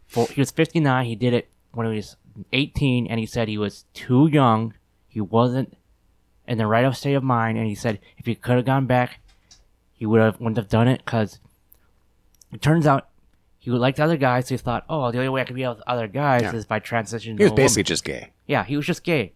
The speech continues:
Speaker 1: And there's nothing wrong with that. You know what I mean? And he said he wished he could go back in time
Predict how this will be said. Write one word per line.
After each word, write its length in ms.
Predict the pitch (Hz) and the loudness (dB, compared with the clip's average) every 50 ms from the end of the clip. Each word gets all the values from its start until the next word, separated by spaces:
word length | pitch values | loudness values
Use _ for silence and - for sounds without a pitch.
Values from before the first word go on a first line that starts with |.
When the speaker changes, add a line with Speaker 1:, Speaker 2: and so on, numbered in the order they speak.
| _ _ _ _ _ _ _ - | _ _ _ _ _ _ _ -4
Speaker 1:
And 60 | - | -2
there's 120 | 196 196 | 0 2
nothing 240 | 185 220 208 226 214 | 2 2 0 0 0
wrong 200 | 214 226 226 220 | 0 0 0 0
with 100 | 196 - | -2 -2
that. 220 | - 110 92 - - _ _ _ _ _ _ _ - | -4 -6 -6 -8 -12 _ _ _ _ _ _ _ -8
You 80 | - 117 | -4 -4
know 60 | 117 117 | -2 -2
what 40 | 113 | -4
I 40 | 113 | -4
mean? 140 | 113 101 - - _ _ _ _ _ _ _ - | -8 -10 -10 -16 _ _ _ _ _ _ _ -8
And 100 | 127 123 | -6 -4
he 100 | 123 123 | -4 -4
said 260 | 117 - 131 117 107 - _ _ _ | -4 -4 -4 -4 -6 -8 _ _ _
he 120 | - 123 117 | -10 -10 -10
wished 300 | 107 110 139 143 143 - | -2 2 2 2 2 0
he 100 | 135 117 | -4 -8
could 100 | 110 117 | -6 -4
go 100 | 120 113 | -4 -2
back 260 | 101 117 107 110 - | -2 -4 -4 -4 -8
in 60 | 107 | -10
time 360 | - 110 110 107 107 107 - | -10 -4 -2 -2 -2 -2 -6